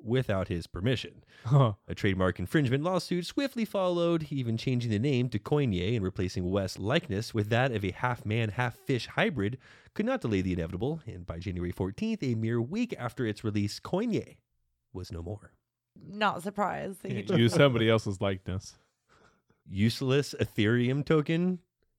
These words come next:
Speaker 1: is exactly what it sounds like. A first of its
Speaker 3: What?
Speaker 1: kind initial coin offering that transparently offers investors absolutely no value.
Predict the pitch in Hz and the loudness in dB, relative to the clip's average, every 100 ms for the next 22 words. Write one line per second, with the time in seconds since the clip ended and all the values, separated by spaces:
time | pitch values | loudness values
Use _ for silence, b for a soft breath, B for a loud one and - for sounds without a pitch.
0 | - 101 95 101 95 104 101 98 123 113 | -6 -4 0 0 0 0 0 0 0 0
1 | 117 135 156 - - _ _ _ _ - | 0 -4 -4 -10 -20 _ _ _ _ -10
2 | 87 - 147 - 131 - 139 127 135 143 | -8 2 4 4 0 0 0 2 2 2
3 | 131 151 147 160 170 160 151 143 147 - | 2 4 4 2 4 2 0 -2 -2 0
4 | 185 190 208 160 - 185 180 - - 208 | 2 2 2 -2 -2 -2 -2 -4 -4 -2
5 | 214 196 160 151 - 165 156 151 143 151 | 0 0 0 -2 0 -2 0 -2 0 0
6 | - 151 151 - 147 156 - 156 143 143 | 0 0 0 -2 -4 -4 0 4 6 6
7 | 143 139 117 113 123 139 214 139 | 4 4 6 8 6 4 2 0